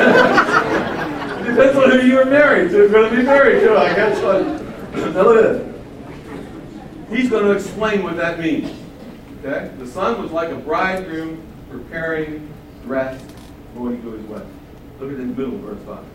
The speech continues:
"And the sun rejoices like a strong man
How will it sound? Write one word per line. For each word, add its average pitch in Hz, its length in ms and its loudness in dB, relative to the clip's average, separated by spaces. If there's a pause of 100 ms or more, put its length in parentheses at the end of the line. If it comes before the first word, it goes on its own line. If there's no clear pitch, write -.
(840)
"And 123 180 -4
the 120 80 0
sun 202 360 -2
rejoices 180 720 0
like 165 220 0
a 131 140 -6
strong 196 800 -2
man 117 520 -6